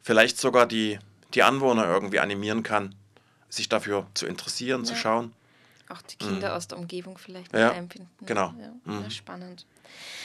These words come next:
Speaker 2: Hier, und dann, äh, gibt's auch noch eine Werkreihe, äh, oder soll es geben, äh, mit dem Arbeitstitel Zweierreihe, die du anregen
Speaker 1: <laughs>
Speaker 2: möchtest. Kann man dazu schon etwas verraten?
Speaker 1: Also was schön wäre oder was ich, ähm, schon in anderen Städten auch gesehen hab, dass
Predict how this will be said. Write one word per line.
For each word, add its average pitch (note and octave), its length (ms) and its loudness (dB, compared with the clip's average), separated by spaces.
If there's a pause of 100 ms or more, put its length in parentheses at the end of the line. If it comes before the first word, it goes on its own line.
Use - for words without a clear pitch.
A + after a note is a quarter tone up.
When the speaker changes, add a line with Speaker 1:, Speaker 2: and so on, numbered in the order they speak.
(100)
Speaker 2:
Hier, C4+ 200 12
und A3+ 100 4
dann, G#3+ 240 10
äh, B3 320 10
gibt's C4 240 -2
auch - 220 4
noch A3 180 2
eine F#3 420 0
Werkreihe, G3 1700 4 (100)
äh, - 60 -4
oder F3 160 4
soll F#3+ 300 6
es A3+ 120 4
geben, F3+ 480 -4
äh, F3 160 2
mit F3+ 240 -2
dem - 80 -2
Arbeitstitel F3 540 0
Zweierreihe, D#3+ 1500 6
die E3+ 140 -4
du E3 160 2 (100)
anregen D#3+ 720 2
Speaker 1:
<laughs> - 0 -
Speaker 2:
möchtest. D#3 560 0
Kann F#3 220 4
man A3+ 160 8
dazu F#3 300 6
schon - 160 -2
etwas - 520 -4
verraten? - 680 -4 (460)
Speaker 1:
Also G#2 200 4
was A#2+ 160 10
schön C3+ 280 8
wäre C3+ 180 12
oder G#2+ 160 8
was G2+ 160 8
ich, - 240 2
ähm, G2 260 4
schon G#2+ 180 0
in G#2+ 120 2
anderen G#2+ 260 4
Städten A2 300 4
auch - 200 2
gesehen G#2 320 4
hab, A2 140 2
dass G2 180 2